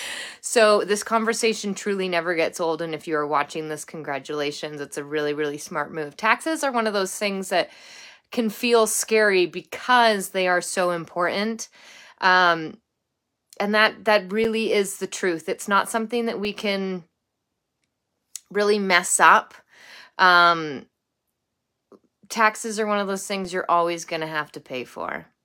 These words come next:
So you might as well do it right the first <laughs> time. Okay, for this masterclass, I also have a giveaway. I'm really, really excited about this giveaway. Um,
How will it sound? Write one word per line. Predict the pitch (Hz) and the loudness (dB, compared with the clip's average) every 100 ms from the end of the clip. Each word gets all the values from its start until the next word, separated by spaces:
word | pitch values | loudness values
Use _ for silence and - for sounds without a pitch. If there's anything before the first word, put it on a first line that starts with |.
| _ _ | _ _
So | - 175 156 147 143 147 | -6 0 2 2 0 -2
you | - 170 | -10 -4
might | 180 233 | 4 4
as | 311 311 | 4 2
well | 269 247 233 233 202 | 6 10 10 10 6
do | 214 226 | 2 4
it | 233 - | 4 2
right | 185 180 180 - _ | 4 4 2 -4 _
the | 175 | -14
first | - 165 156 - | -4 -4 -4 -8
<laughs> | |
time. | - - 208 - 220 214 - 226 _ _ 381 - - - - - | -12 -6 -6 -4 -6 0 2 2 _ _ -6 -4 -6 -8 -8 6
Okay, | 294 320 302 | 6 8 4
for | - 285 294 | 6 6 6
this | 339 294 | 4 6
masterclass, | 262 277 285 277 240 - | 6 6 4 4 4 4
I | 226 | 4
also | 208 208 208 | 2 0 -4
have | 185 190 | -2 -2
a | - | -2
giveaway. | 156 175 160 185 190 185 | -6 -4 -2 0 0 0
I'm | 175 | -2
really, | 170 170 | -2 -2
really | 170 170 | -2 -2
excited | 165 - 165 165 | -4 -4 -2 -2
about | 160 156 147 | -2 -4 -4
this | 156 - | -8 -8
giveaway. | - 175 202 208 220 247 277 - - - - - | -4 -2 0 2 4 2 -2 -14 -18 -16 -14 2
Um, | 190 190 190 185 180 180 180 | 6 8 10 8 6 2 -6